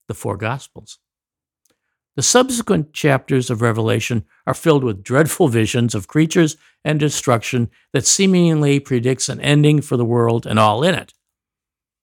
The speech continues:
But the open door in Revelation chapter four, verse one, is the true message of the revelation that John witnessed. It is all about the opening of our lives in grace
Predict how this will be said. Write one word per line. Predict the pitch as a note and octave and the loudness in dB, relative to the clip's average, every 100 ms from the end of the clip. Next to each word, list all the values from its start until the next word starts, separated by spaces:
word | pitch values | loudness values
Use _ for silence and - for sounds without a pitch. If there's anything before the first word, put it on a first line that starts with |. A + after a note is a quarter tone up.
| _ _ _ C3 | _ _ _ 0
But | C#3 A2+ - _ | 2 0 -8 _
the | B2+ | 0
open | C3+ F3+ A3 | 0 2 0
door | G3 D3 B2 B2 B2 | 2 4 4 0 -2
in | B2 | -2
Revelation | A#2 A#2 A#2+ A#2+ - A#2+ A#2+ - - | -2 0 -2 -2 -4 -6 -6 -10 -2
chapter | B2 A#2 C#3+ | -2 0 -4
four, | - C3 | -2 0
verse | B2 C#3+ - | 0 -2 -2
one, | A#2+ G#2 G2 _ _ | 0 0 -2 _ _
is | B2+ - | -10 -6
the | C#3+ | -4
true | - F3+ F#3+ | -2 2 2
message | D3+ B2+ - B2+ C#3+ | 2 0 -2 -6 -4
of | A#2+ | -4
the | B2 | 0
revelation | A#2 A2+ A2+ G#2+ G#2+ - A2+ - _ - | 0 2 0 -2 -2 -4 -6 -8 _ -8
that | A2+ | -6
John | B2 G#2 G#2 | -2 0 0
witnessed. | C#3 - G#2+ G#2+ - _ _ _ | -2 -4 -6 -10 -12 _ _ _
It | A#2 | -6
is | A2+ | -4
all | - C3+ E3+ F3 | -2 0 0 0
about | F#3+ C#3+ D3 D3 | 2 2 0 -2
the | A#2+ - | -10 -10
opening | - D#3 - D3 D3+ | -6 -6 -4 -4 -2
of | C3 A#2 | 0 2
our | A2+ | 0
lives | G#2 A2 G#2+ A2 - | 0 -2 -2 -4 -6
in | G#2 G2 | -10 -8
grace | G#2+ B2 G#2 - | -4 -2 -2 -4